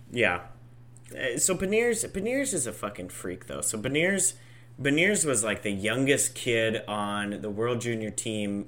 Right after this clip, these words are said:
when Zegras was the M V P and they were fucking going off last year.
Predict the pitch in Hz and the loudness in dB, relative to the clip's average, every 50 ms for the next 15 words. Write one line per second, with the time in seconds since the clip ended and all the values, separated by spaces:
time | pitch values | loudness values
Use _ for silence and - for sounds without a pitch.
0 | - 113 110 104 104 98 98 98 98 98 98 - - - 101 104 113 117 101 107 | -6 -8 -6 -4 -4 -4 -4 -4 -4 -4 -6 -6 -8 -8 -4 -2 -2 -2 0 0
1 | 110 104 - - - - - - - - 107 95 104 95 104 101 101 95 - - | 0 2 2 0 0 -2 -6 -8 -6 -6 -4 -2 -2 -2 -2 -2 -4 -4 -4 -2
2 | 113 104 101 98 98 95 95 90 87 - - - - - 101 - - 101 92 95 | -2 0 0 0 -2 -4 -4 -6 -8 -10 -14 -8 -6 -6 -6 -4 -6 -6 -6 -6
3 | 95 95 95 92 92 95 - 104 95 92 90 - - 98 95 92 90 - | -6 -6 -4 -6 -6 -6 -4 -4 -4 -4 -4 -6 -4 -4 -4 -2 -4 -6